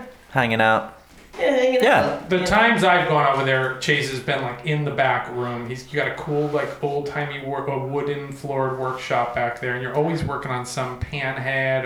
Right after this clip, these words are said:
Speaker 3: or knucklehead or something. You don't really ride shovels, right? It's kind of for human
Speaker 2: I mean,
Speaker 3: garbage.
Speaker 2: <laughs> whatever.
Speaker 3: I've never seen
Speaker 1: Wait,
Speaker 3: you
Speaker 1: you've
Speaker 3: on a
Speaker 1: had
Speaker 3: shovel.
Speaker 1: your, that molded shovel you had, we had in
Speaker 2: That
Speaker 1: Dice
Speaker 2: was
Speaker 1: was,
Speaker 2: shovel head.
Speaker 1: that was
Speaker 3: Oh, okay.
Speaker 1: excellent.
Speaker 3: All right, I just wanna make sure. So you've had, but it's a generator shovel.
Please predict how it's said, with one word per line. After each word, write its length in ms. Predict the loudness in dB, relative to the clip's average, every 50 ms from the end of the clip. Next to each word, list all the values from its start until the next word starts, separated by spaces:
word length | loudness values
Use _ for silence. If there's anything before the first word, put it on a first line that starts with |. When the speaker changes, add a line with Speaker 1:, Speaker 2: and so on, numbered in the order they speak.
| -2 -2
Speaker 3:
or 240 | -2 -4 -4 -4 -4
knucklehead 680 | -6 -6 -6 -6 -6 -6 -4 -2 0 0 0 0 -2
or 60 | -4
something. 400 | -4 -4 -4 -2 -2 -2 -2 0
You 80 | 2 2
don't 180 | 2 2 2
really 280 | 2 2 2 2 2 2
ride 300 | 2 2 2 2 0 -2
shovels, 500 | -2 0 0 0 2 0 0 -2 -2 -2
right? 220 | 0 0 0 0 -2
It's 120 | -4 -6
kind 200 | -4 -2 -2 -2
of 80 | -2 -4
for 120 | -4 -6 -4
human 200 | -4 -4 -2 0
Speaker 2:
I 60 | 2
mean, 160 | 4 4 4 2 0 -2 -6 -10 -14 -20 -20 -18 -6
Speaker 3:
garbage. 120 | -2 0 2
Speaker 2:
<laughs> 1600 | 4 6 6 6 6 6 6 6 6 6 6 6 4 4 4 4 4 2 0 -2 -4 -4 -6 -8 -12 -14 -18 -20 -18 -14 -8
whatever. 380 | -4 -2 -2 0 0 2 4 4
Speaker 3:
I've 220 | 6 6 6 6 6
never 400 | 6 6 6 6 6 6 6 4
seen 220 | 4 4 4 6
Speaker 1:
Wait, 140 | 6 6 6
Speaker 3:
you 60 | 6 6
Speaker 1:
you've 80 | 6 6
Speaker 3:
on 60 | 6
a 20 | 6
Speaker 1:
had 100 | 8 6 6 6
Speaker 3:
shovel. 20 |
Speaker 1:
your, 260 | 6 6 4 4 4 4
that 280 | 6 6 6 6 4
molded 500 | 4 6 6 6 6 6 4 4 2 2
shovel 320 | 4 4 4 6 6 6 4
you 100 | 6 6
had, 200 | 6 6 6 6
we 60 | 6
had 120 | 6 6
in 60 | 6
Speaker 2:
That 80 | 4 6
Speaker 1:
Dice 240 | 6 6 6 6 4
Speaker 2:
was 80 | 4 4
Speaker 1:
was, 100 | 4 4
Speaker 2:
shovel 180 | 4 4 4
head. 200 | 2 2 2 4
Speaker 1:
that 120 | 4 6 6
was 100 | 6 6
Speaker 3:
Oh, 40 | 6
okay. 100 | 6 6
Speaker 1:
excellent. 400 | 6 6 4 4 4 2 2 0
Speaker 3:
All 60 | 0
right, 140 | 2 2 2
I 40 |
just 200 | 2 0 0 0
wanna 180 | 0 2 4 4
make 120 | 4 4 2
sure. 200 | 2 0 0 0
So 140 | 0 0 0
you've 180 | 0 0 0 0
had, 380 | 2 4 4 4 4 2 2
but 140 | 2 2 2
it's 120 | 2 0
a 40 | 0 0
generator 440 | 2 2 2 2 2 0 -2 -2
shovel. 280 | -4 -4 -4 -4 -4 -6